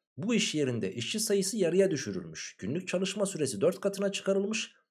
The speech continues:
Yapılacak iş, buraya dikkat gençler, sizden çok ama çok özür dileyerekten burası sekiz kat artırılmıştır yazıyor ya.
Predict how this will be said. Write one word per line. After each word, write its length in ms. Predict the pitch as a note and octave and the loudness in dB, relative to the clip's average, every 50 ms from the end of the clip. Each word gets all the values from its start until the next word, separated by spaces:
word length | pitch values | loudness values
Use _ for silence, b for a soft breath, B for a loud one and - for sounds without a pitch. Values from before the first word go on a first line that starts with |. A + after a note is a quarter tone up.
| _ - | _ 0
Yapılacak 840 | G2+ A2+ D3+ D3+ - F#3 F#3+ G3 F#3+ F#3 G#3+ A3 G#3 A3 - - - - | 2 4 4 4 4 6 8 8 8 8 4 2 0 -2 -6 -8 -2 0
iş, 500 | G3+ G3+ G#3 A3 A3+ - - - - _ | 2 2 2 2 0 -2 -2 -6 -10 _
buraya 500 | - G#2 G#2+ A2+ B2+ C3+ C3 B2 G#2 G2 | -12 -8 -2 2 4 6 6 6 6 4
dikkat 560 | A#2+ C#3+ C#3 - - C3+ C#3 F#3 F#3 - - - _ _ _ _ _ _ _ _ | 0 -6 -6 -6 -4 -2 -2 -2 -4 -8 -14 -18 _ _ _ _ _ _ _ _
gençler, 580 | - G2 F#2+ F#2 - - - D#3 - - - _ _ _ _ _ _ - | -4 -4 -4 -4 -2 -2 -2 -2 -2 -4 -10 _ _ _ _ _ _ -12
sizden 460 | - - G2+ G2+ A#2+ C3 C3+ C3 C3 | -10 -10 -6 -4 -2 -2 -2 -4 -4
çok 320 | - - F3+ - - - - A#2+ | -2 0 0 0 0 -2 -2 0
ama 220 | A#2+ B2+ B2+ A#2+ | 0 2 0 0
çok 300 | - - D#3 - - - | 0 0 -2 -2 -2 -4
özür 300 | A#2+ B2 B2 C#3+ C3+ A#2 | -4 -2 -2 -4 -4 -4
dileyerekten 680 | A2+ G#2 G2+ F#2 F2+ F#2 F2+ - - D#3+ F#3+ G3 G3 b b b b b _ | 0 2 2 2 2 0 -2 -4 -4 -4 -4 -4 -6 b b b b b _
burası 280 | - C3 D#3+ D#3+ - D#3+ | 2 4 4 4 2 0
sekiz 360 | - - D3+ D3 - F#3 - | -2 -4 -4 -2 -4 -4 -4
kat 240 | - - D#3 D3+ - - | -2 -4 -6 -6 -2 0
artırılmıştır 680 | - C3+ C3+ - - D#3 D3+ D3 D3 C#3+ - - D#3 | 0 0 0 0 -4 -6 -4 -4 -6 -6 -6 -6 -4
yazıyor 320 | D#3 D#3 D#3 D#3 G#3+ G#3+ F3 | -2 -2 -2 -2 -2 -2 0
ya. 180 | G2 D2 D#2 | -2 -2 -6